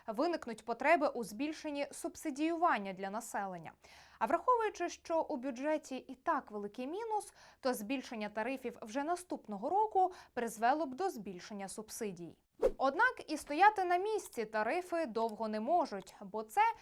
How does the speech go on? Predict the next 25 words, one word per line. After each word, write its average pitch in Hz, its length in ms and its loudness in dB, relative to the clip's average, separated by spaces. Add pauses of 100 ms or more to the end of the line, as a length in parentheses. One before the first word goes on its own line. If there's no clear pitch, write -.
(260)
посилить 359 520 0
ризики 294 460 -2
нестабільності 233 840 -4
енергетичного 269 920 -2
ринку, 370 480 2 (300)
погіршить 359 540 2
інвестиційний 311 680 -4
потенціал 214 600 -2
галузі, 302 640 2 (220)
тоді 220 280 -2
як 202 380 -2
ціновий 226 520 -2
тиск 220 440 -8 (180)
буде 415 260 2
відкладено 247 760 0
на 262 120 -4
майбутнє. 208 720 -8
Та 415 100 2
це 466 140 -2 (100)
лише 339 220 0
прогноз. 202 680 -6
А 277 100 2
як 320 240 2
буде 381 200 -2
насправді, 370 640 2